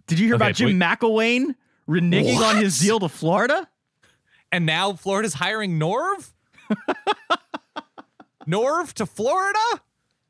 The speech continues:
Speaker 2: All right, do we have that in the can? Are we good?
Speaker 1: By the way, Norv Turner's agent is listening to this open and shaking his head in kind approval.
Speaker 2: Oh, yeah.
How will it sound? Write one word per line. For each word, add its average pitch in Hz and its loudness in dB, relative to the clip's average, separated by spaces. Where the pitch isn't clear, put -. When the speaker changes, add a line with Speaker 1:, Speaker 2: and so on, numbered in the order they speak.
Speaker 2:
All 110 -8
right, 95 -8
do - -16
we 104 -8
have 101 -6
that 95 -4
in 98 -4
the 98 -4
can? 104 -2
Are 95 -2
we 92 -2
good? 98 -2
Speaker 1:
By 214 2
the 240 4
way, 220 2
Norv 220 2
Turner's 233 0
agent 180 2
is 135 -2
listening 156 0
to 147 0
this 135 -2
open 98 -2
and 143 0
shaking 175 0
his 135 0
head 117 -2
in 135 0
kind 160 -2
approval. 95 -4
Speaker 2:
Oh, 147 -2
yeah. 113 -2